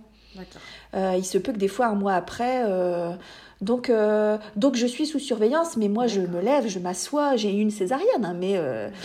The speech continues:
Speaker 2: euh, il est, euh, il est vingt heures quinze et, euh, et je leur dis, euh, non, non, non, je, j'y vais.
Speaker 1: Ouais.
Speaker 2: Et là, je négocie avec les femmes, je, et elles me disent, écoutez, on voit que vous allez bien, euh,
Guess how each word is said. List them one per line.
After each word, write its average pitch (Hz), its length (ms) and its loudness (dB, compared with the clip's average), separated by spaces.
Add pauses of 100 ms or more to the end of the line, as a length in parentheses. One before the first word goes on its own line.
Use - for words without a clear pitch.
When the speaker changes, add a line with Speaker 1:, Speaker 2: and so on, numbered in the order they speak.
(280)
Speaker 2:
euh, 185 340 0 (400)
il 214 280 2
est, 240 160 8
euh, 196 340 4
il 214 160 0
est 190 80 4
vingt 269 320 -2
heures - 200 -2
quinze 285 420 -2 (140)
et, 247 220 4
euh, 202 460 6
et 220 140 4
je 202 140 2
leur 185 380 0
dis, 233 220 -4
euh, 190 400 -2 (240)
non, 311 180 -6
non, 277 140 -4
non, 311 160 -6
je, 196 220 -10
j'y 202 180 -6
vais. - 180 -8 (440)
Speaker 1:
Ouais. 196 200 -14 (460)
Speaker 2:
Et 220 80 4
là, 277 80 6
je 262 140 4
négocie 254 560 2
avec 226 180 0
les 190 100 -2
femmes, 262 320 -2
je, 202 120 -2
et 104 280 -6
elles 196 180 -2
me 190 120 -2
disent, 208 200 -6
écoutez, 214 400 -6 (680)
on 214 120 2
voit 247 260 4
que 233 60 -4
vous 226 180 -2
allez 202 220 6
bien, 247 480 -6
euh, 202 360 -2